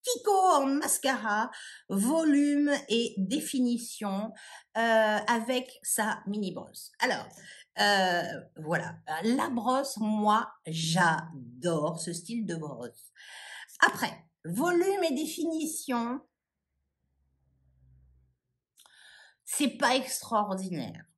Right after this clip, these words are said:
C'est pas extraordinaire, mais, euh, ça vous fait une belle définition. Vous dire que ça fait beaucoup de volume, il faut vraiment le travailler dès la racine. Euh,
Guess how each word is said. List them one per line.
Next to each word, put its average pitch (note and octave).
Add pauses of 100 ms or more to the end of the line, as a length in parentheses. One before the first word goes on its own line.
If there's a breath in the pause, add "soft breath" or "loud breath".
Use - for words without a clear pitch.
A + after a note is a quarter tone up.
(240)
C'est -
pas C#4
extraordinaire, A3+ (140)
mais, C#4 (120)
euh, F3 (880 loud breath)
ça C#4+
vous D4
fait -
une C#4+
belle C4
définition. A#3+
Vous F#3+
dire A#3+
que -
ça B3+
fait A#3+
beaucoup B3
de A#3+
volume, B3+
il C#4
faut A3
vraiment G#3
le G3+
travailler A3
dès A3+
la A3
racine. A3+ (640 loud breath)
Euh, F#3